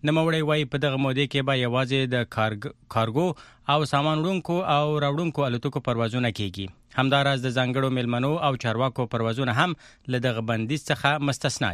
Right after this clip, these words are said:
دي. پاکستان داسې مهال د نړۍ سره خپل پروازونه ځنډوي چې د دغه هیواد ملي هوایي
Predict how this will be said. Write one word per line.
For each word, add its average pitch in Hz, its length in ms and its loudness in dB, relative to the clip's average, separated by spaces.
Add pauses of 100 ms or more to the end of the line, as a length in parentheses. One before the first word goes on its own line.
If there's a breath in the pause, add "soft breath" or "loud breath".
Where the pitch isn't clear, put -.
دي. - 80 -18 (880 loud breath)
پاکستان 170 360 2 (100)
داسې 160 260 2
مهال 147 220 2 (100)
د 147 40 0 (100)
نړۍ 135 240 0
سره 131 180 0
خپل 135 280 -2
پروازونه 123 440 0
ځنډوي 120 480 0
چې 139 240 0
د - 80 -2
دغه 110 140 0 (100)
هیواد 127 280 0 (180)
ملي 131 260 0
هوایي 113 260 0